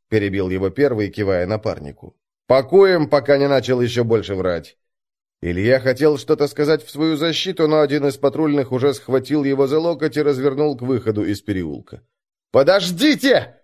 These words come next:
крикнул он, пытаясь вырваться, но хватка была железной. "В камеру, там и воздухом подышишь", —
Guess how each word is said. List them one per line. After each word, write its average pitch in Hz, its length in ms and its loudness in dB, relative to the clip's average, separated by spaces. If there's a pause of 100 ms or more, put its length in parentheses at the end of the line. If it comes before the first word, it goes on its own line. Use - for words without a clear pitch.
крикнул 120 420 0
он, 139 180 4
пытаясь 135 460 0
вырваться, 175 460 0
но 175 120 0
хватка 156 440 -2
была 143 240 2
железной. 85 600 -6 (580)
"В - 100 -16
камеру, 135 640 2
там 160 220 2
и 147 80 6
воздухом 135 520 2
подышишь", — 104 800 -4